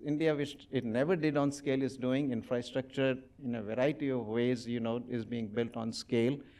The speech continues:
Um, uh, uh, some of the social programs have been done on scale. You know, if you look at the num-, the, the, the speed at which the bank accounts were proliferated, speed at which the,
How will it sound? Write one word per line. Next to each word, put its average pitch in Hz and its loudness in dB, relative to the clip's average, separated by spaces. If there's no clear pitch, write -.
Um, 120 4
uh, 131 0
uh, 113 2
some - 2
of 120 2
the 117 0
social 143 4
programs 120 6
have 113 4
been 117 2
done 110 2
on 110 -2
scale. 117 2
You 113 -2
know, 107 0
if 107 -2
you 107 -2
look 104 -4
at 110 0
the 110 -6
num-, 104 -6
the, 104 -2
the, 101 -6
the 98 -6
speed 123 0
at 110 2
which 113 -2
the 107 -2
bank 117 2
accounts 113 0
were 104 -4
proliferated, 107 -2
speed 113 -2
at 104 -4
which 104 -8
the, 104 -6